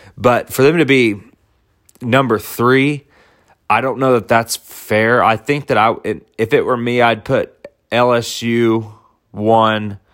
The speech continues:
Clemson two, Ohio State three, Oklahoma four. That'd probably be the best way to go.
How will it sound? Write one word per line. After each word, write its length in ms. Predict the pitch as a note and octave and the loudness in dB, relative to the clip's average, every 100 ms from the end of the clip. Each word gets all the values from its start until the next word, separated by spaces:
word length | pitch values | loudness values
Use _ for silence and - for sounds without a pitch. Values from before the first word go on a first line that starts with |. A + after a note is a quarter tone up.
| _ _ _ _ | _ _ _ _
Clemson 640 | - C3 A#2 A2 A#2+ G#2+ | -8 -2 -2 -2 -6 -6
two, 680 | G2 - A#2 G#2+ G2+ G2 F#2+ - _ _ _ _ _ _ _ _ _ _ - | -8 -4 -2 0 0 -2 -6 -14 _ _ _ _ _ _ _ _ _ _ -2
Ohio 500 | G#2 G2+ A2 A2 G#2 | 0 2 0 0 -4
State 680 | - - A2 G#2+ - - | -8 -6 -2 -2 -4 -10
three, 400 | - G#2+ G#2 G#2 | -6 -4 -2 0
Oklahoma 540 | G#2 G2 G2 G2+ F#2+ F2+ | -2 -4 -8 -8 -8 -10
four. 600 | - - D#2+ B1+ A2+ - _ _ _ _ _ _ _ _ _ - | -14 -8 -6 -6 -10 -20 _ _ _ _ _ _ _ _ _ -4
That'd 200 | A#2 B2 | -2 0
probably 300 | C#3 B2+ A2+ | 0 0 0
be 20 | |
the 80 | G#2 | -2
best 240 | G2+ G2+ | -2 -4
way 120 | G#2 G2 | -4 -4
to 60 | |
go. 300 | F#2 D2+ - | -4 -8 -10